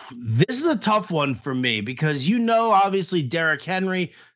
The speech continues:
uh, can run the ball heavily and they'll just kind of, you know, lean on that. But, man, this Titans defense is so bad. And I do think that Kyler Murray can kind of pick 'em apart a little bit.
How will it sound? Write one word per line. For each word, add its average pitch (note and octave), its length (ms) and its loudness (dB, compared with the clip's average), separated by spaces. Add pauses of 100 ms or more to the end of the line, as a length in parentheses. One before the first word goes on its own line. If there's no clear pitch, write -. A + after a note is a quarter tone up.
uh, C#3 320 2
can D3 220 -2
run D#3+ 220 -2
the D3 80 -2
ball F#3 400 0
heavily E3+ 580 -2
and C#3 140 0
they'll C#3 100 -2
just C3+ 280 -4
kind C#3+ 280 -2
of, B2+ 240 -4
you C3 140 -6
know, A2+ 200 -4
lean D#3+ 280 -2
on C#3 220 0
that. D3 360 -2
But, B2 300 -4 (440)
man, C#3 220 0
this E3 160 2
Titans F3 440 -2
defense D3+ 440 -4
is B2 160 -4
so E3+ 300 0
bad. C#3+ 460 -2
And A#2+ 180 -4
I B2+ 100 -2
do D3 220 -2
think E3+ 300 -6
that D3+ 160 -8
Kyler D#3 360 0
Murray D3+ 260 -4
can C3+ 200 -10
kind C#3+ 260 -4
of B2+ 80 -6
pick D3+ 220 -8
'em C#3 100 -4
apart D#3 400 -2
a E3+ 40 -4
little F3+ 200 -2
bit. F#3 320 -4